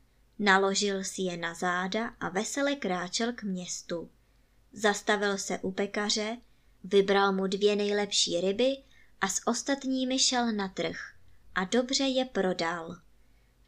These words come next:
Zaplatil pekaři dluh a protože z trhu nesl pro děti náruč ovoce a zeleniny a nemohl chléb pobrat, pekař si naložil deset nejlepších bochánků na hlavu a nedal jinak, než že je Abdaláhovi sám donese.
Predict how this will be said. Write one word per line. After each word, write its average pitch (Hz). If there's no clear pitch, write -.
Zaplatil 220
pekaři 190
dluh 180
a 196
protože 277
z 277
trhu 226
nesl 240
pro 254
děti 240
náruč 226
ovoce 240
a 180
zeleniny 233
a 196
nemohl 202
chléb 175
pobrat, 226
pekař 330
si -
naložil 240
deset 233
nejlepších 214
bochánků 196
na 180
hlavu 254
a 330
nedal 233
jinak, 240
než 202
že 262
je 254
Abdaláhovi 262
sám 233
donese. 175